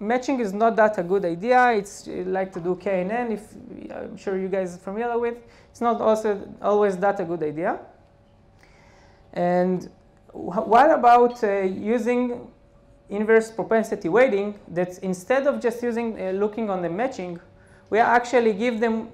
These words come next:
different weights, as you just saw here. So instead of, uh, treating each of the individuals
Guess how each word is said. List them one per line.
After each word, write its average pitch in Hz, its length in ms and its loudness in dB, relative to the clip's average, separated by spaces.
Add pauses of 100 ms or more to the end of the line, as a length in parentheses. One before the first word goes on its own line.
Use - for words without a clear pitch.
different 226 520 -2
weights, 175 380 0
as 160 100 -10
you 175 120 -6
just 190 360 -2
saw 220 280 -2
here. 247 280 -4 (1160)
So - 120 -2
instead 196 680 2
of, 254 180 4
uh, 185 420 -4
treating 233 560 -6
each 220 160 -4
of 214 120 0
the 196 60 -2
individuals 196 680 -2